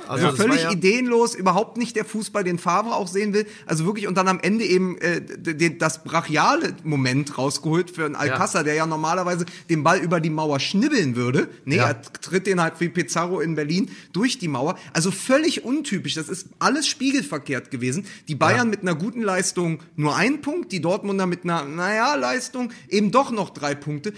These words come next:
Speaker 2: Und, und, und daran hängt es eben. Und das sieht man, wie nah das beieinander liegt. Und nur dahingehend würde ich einfach auch noch mal ganz kurz anmerken, wenn die Dortmunder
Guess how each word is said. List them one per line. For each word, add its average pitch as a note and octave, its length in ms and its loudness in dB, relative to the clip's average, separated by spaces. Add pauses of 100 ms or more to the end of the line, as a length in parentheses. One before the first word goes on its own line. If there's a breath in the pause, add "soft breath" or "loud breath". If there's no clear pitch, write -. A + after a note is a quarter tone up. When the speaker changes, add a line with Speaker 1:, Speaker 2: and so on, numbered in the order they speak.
(160 loud breath)
Speaker 2:
Und, E3 440 -4
und, E3+ 200 2
und D#3+ 200 0
daran G#3 280 2
hängt G#3 240 0
es C#3 140 -4
eben. B2+ 160 -2
Und C3 80 -6
das C3+ 140 -4
sieht F3 160 -10
man, F3 140 -6
wie E3 60 -6
nah D3+ 240 -4
das F#3 220 -6
beieinander E3 420 -2
liegt. B2+ 260 -4 (120)
Und D3+ 280 -2
nur F3+ 220 6
dahingehend F#3+ 800 0
würde F3+ 140 -2
ich - 100 -10
einfach D#3+ 180 -6
auch D#3 140 -4
noch D3+ 100 -2
mal C#3+ 140 -2
ganz D3 320 -4
kurz F#3+ 200 -4
anmerken, D#3+ 440 -2 (280 loud breath)
wenn F#3 400 4
die F3+ 220 6
Dortmunder D#3 800 4